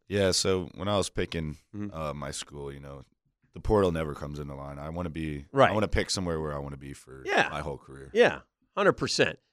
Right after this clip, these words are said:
Speaker 2: What about you're not gonna be able to throw the shot in the discus for P V this,
Speaker 1: Yeah,
Speaker 2: this, this
Speaker 1: I'm a,
Speaker 2: spring?
Speaker 1: I'm
Speaker 2: What,
Speaker 1: a little
Speaker 2: is
Speaker 1: disappointed.
Speaker 2: the track coach angry with you?
Speaker 1: Yeah, he is a little bit.
Speaker 2: <laughs>
Speaker 1: But, um,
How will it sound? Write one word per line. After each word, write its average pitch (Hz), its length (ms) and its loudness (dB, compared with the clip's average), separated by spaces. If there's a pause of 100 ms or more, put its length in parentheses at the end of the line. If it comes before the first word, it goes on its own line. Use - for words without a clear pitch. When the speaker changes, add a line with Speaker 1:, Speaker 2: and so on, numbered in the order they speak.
Speaker 2:
What 220 120 8
about 226 200 12
you're 233 80 4
not 233 120 8
gonna 220 160 4
be 208 140 8
able 208 160 8
to 208 60 8
throw 220 240 6
the 202 100 8
shot 226 280 10
in 202 60 -6
the 196 60 2
discus 185 480 0
for 165 180 -6
P 214 260 -2
V 269 200 2
this, 170 280 4
Speaker 1:
Yeah, 104 460 10
Speaker 2:
this, - 160 -14
this 175 140 8
Speaker 1:
I'm 123 40 4
a, 123 40 2
Speaker 2:
spring? 123 280 10
Speaker 1:
I'm 113 60 4
Speaker 2:
What, 170 80 8
Speaker 1:
a 135 40 6
little 135 100 8
Speaker 2:
is 135 40 4 (120)
Speaker 1:
disappointed. 117 320 2
Speaker 2:
the 175 80 10
track 220 280 12
coach 220 240 8
angry 247 320 10
with 117 220 4
you? 95 80 0
Speaker 1:
Yeah, 98 240 8
he 87 80 6
is - 140 6
a - 40 12
little - 220 12
bit. - 220 -2
Speaker 2:
<laughs> 208 40 4 (1040)
Speaker 1:
But, 107 220 0
um, 104 400 0